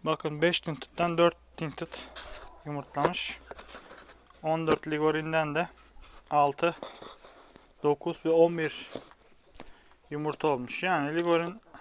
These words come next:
yumurta şampiyonu her zaman maşallah. O yüzden inşallah öldürmeyiz. Aşılarını da yapmıştık. Ee, bu ana kadromuz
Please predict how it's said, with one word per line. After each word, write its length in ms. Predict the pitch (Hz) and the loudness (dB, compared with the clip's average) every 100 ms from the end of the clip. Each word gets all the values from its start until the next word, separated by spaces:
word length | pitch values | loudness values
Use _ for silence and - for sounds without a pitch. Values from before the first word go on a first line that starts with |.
| - - - 165 | -20 -20 -16 -10
yumurta 340 | 175 170 180 | -8 -2 0
şampiyonu 460 | - 151 123 131 139 | 2 0 0 -2 0
her 140 | 151 | 0
zaman 260 | 147 139 139 | 2 0 2
maşallah. 520 | 151 - 151 147 170 - - - - - - - - - - - - - 214 - - - _ - 202 | 0 2 2 2 0 -2 -14 -16 -16 -20 -20 -20 -20 -20 -20 -20 -20 -20 -20 -20 -20 -20 _ -20 -10
O 140 | 165 156 | -4 -4
yüzden 340 | 139 143 151 - - - - - - - _ | -4 -6 -6 -8 -20 -20 -20 -20 -20 -20 _
inşallah 420 | 170 156 147 139 147 | -8 -2 0 2 4
öldürmeyiz. 680 | 156 156 151 143 139 - - | 4 4 0 -2 -6 -6 -2
Aşılarını 460 | 147 151 151 143 | -2 0 -2 0
da 40 | 139 | -2
yapmıştık. 560 | 139 - - 165 - - | -4 -6 -10 -10 -12 -12
Ee, 340 | 156 151 139 139 | -6 -4 -2 -2
bu 200 | 151 175 | 2 6
ana 160 | 165 160 | 6 6
kadromuz 680 | 156 139 139 156 - - | 2 2 0 -4 -6 -8